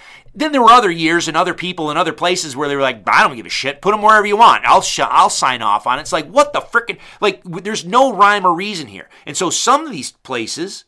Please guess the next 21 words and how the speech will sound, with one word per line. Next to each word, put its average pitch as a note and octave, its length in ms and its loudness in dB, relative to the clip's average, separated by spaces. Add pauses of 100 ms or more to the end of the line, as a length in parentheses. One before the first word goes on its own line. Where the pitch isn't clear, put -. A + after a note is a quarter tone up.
(480)
and D#3+ 140 -8
this F3+ 160 -4
goes D#3 300 0
to D#3 140 -6
what's D3 340 -12
gonna B2+ 160 -6
come C#3+ 180 -4
up C3 140 -4
here, B2+ 160 -6
what B2+ 400 -14
I'm A#2+ 80 -12
gonna A#2+ 100 -20
talk C#3 180 -4
about A2+ 200 -6
with G#2+ 80 -14
the A2 60 -18
wolves D3+ 320 -8
here A#2+ 100 -14
in A2 60 -16
a A#2 40 -16
minute, G#3+ 260 -8